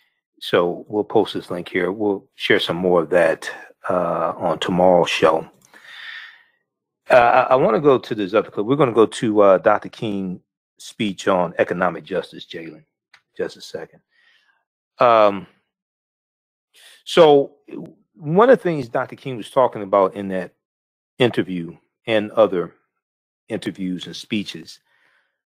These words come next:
is how even white people who supported the civil rights movement in sixty-four and sixty-five, and they were,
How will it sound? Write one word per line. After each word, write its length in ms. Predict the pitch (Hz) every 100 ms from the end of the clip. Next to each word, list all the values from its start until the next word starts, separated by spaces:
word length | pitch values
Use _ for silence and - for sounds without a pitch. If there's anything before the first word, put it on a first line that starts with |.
| _
is 280 | 139 123 113
how 580 | 147 131 123 113 107 - _ _ _ _ _ 220 - _ _ _ -
even 300 | 214 247 185
white 220 | 208 185
people 420 | - 190 165 151
who 140 | 151 147
supported 640 | 139 - - 170 147 123 _ _ _
the 140 | - 117
civil 320 | - 175 143
rights 280 | 131 127 -
movement 360 | 120 120 117
in 60 | 101
sixty-four 540 | - 127 - - 123
and 80 | 104
sixty-five, 800 | - 104 - - 135 110 82 - _ _ _ _ _ _ -
and 260 | 127 113 107
they 140 | 123
were, 460 | 117 117 107 92